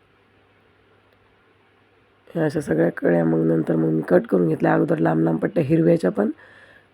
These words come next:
आणि या गुलाबीच्या पण कट करून घेतल्या होत्या आणि एकदा बघितल्यावर लक्षात येणार नाही म्हणून मग मी पुन्हा एकदा दाखवते.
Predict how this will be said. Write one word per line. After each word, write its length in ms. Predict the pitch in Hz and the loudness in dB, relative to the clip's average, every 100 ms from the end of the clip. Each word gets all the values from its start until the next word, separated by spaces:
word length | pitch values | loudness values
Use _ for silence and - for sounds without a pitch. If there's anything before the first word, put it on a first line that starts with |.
| _ 285 | _ -8
आणि 220 | 175 160 156 | -4 -2 0
या 120 | 160 | -2
गुलाबीच्या 500 | 147 165 165 170 180 | 0 2 2 2 -2
पण 160 | 220 | -2
कट 240 | 185 185 170 | 0 0 0
करून 260 | 175 165 | 0 2
घेतल्या 260 | 156 147 156 | 0 -2 -2
होत्या 220 | 151 180 - _ _ _ _ - _ _ _ _ _ _ _ _ _ _ _ _ _ _ _ _ _ - | 0 -4 -6 _ _ _ _ -20 _ _ _ _ _ _ _ _ _ _ _ _ _ _ _ _ _ -10
आणि 160 | 170 165 | -2 0
एकदा 320 | 165 156 180 | 2 2 2
बघितल्यावर 460 | 175 170 175 175 165 | 4 2 2 2 0
लक्षात 280 | 170 - 170 | -2 -2 -2
येणार 180 | 170 170 | 0 0
नाही 180 | 165 170 | 0 0
म्हणून 220 | 165 85 | 0 0
मग 260 | - 85 165 | 0 0 -2
मी 60 | |
पुन्हा 300 | - 165 165 | -4 -2 0
एकदा 180 | 196 180 | 2 0
दाखवते. 420 | 160 151 147 180 | -2 -2 -4 -4